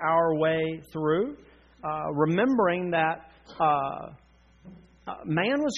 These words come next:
created for fellowship and relationship with God, to dwell in the presence of God. But our sin has messed that up. And so now, in light of our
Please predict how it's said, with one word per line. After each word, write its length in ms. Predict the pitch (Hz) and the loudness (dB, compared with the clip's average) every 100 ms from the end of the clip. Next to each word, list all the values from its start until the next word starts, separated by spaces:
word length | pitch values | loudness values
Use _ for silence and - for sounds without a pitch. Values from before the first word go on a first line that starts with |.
| - | -6
created 600 | - 196 175 190 214 - | -2 2 4 4 2 -2
for 100 | 165 139 - | -10 -10 -6
fellowship 680 | 175 170 202 208 - 233 240 - | 0 2 2 -2 0 -2 -2 -4
and 140 | 156 | -2
relationship 840 | 147 135 139 151 - 190 160 180 170 | -2 -2 -2 -2 -2 -6 -6 -8 -8
with 140 | 151 | -6
God, 300 | 151 131 101 101 - _ | -2 -2 -4 -12 -20 _
to 100 | - | -8
dwell 560 | 143 147 175 202 226 208 | -6 2 4 6 6 4
in 80 | 180 | -2
the 80 | |
presence 580 | - - 190 175 185 - 185 | -4 0 0 0 -4 -8 -12
of 140 | 135 | -4
God. 300 | 147 135 120 113 - | 0 0 -2 -6 -12
But 140 | 160 180 | 0 2
our 160 | 160 131 - - | 2 0 -8 -4
sin 400 | 220 226 233 240 - - _ _ _ | -2 0 0 -4 -8 -20 _ _ _
has 380 | 165 160 135 - - _ _ 143 | -2 -2 -2 -14 -20 _ _ -4
messed 460 | 143 160 156 - | -2 0 -2 -4
that 140 | 143 113 | -6 -4
up. 320 | 104 - - _ _ - | -8 -14 -20 _ _ -8
And 100 | 156 | -8
so 120 | - 180 | -2 -2
now, 440 | 156 165 190 190 | 0 -2 -2 -2
in 140 | - 156 | -2 0
light 340 | 147 147 202 | 2 2 2
of 60 | 220 | 2
our 140 | 208 | 0